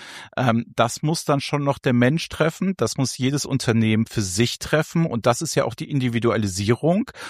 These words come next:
auch wenn wir mit Apollo auf Standardlösungen, die ja schon mal Vorschläge geben, ja auch aufsetzen können. Das nehme ich so ein bisschen mit.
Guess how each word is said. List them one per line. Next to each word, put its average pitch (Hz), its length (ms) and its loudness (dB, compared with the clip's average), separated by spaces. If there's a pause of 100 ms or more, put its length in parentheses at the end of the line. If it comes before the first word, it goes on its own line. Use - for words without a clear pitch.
(160)
auch 208 640 4
wenn 120 260 4
wir 104 240 4
mit 104 360 0
Apollo 131 520 2
auf - 200 -4
Standardlösungen, 143 960 2
die 135 100 -4
ja 131 140 4
schon 127 160 -2
mal 104 80 2
Vorschläge 120 680 -2
geben, 151 480 0 (380)
ja - 160 4
auch 151 180 4
aufsetzen 156 640 2
können. 104 280 0
Das 110 160 -2
nehme 165 160 2
ich - 80 -2
so 175 100 2
ein 139 40 -8
bisschen 175 280 2
mit. 185 240 2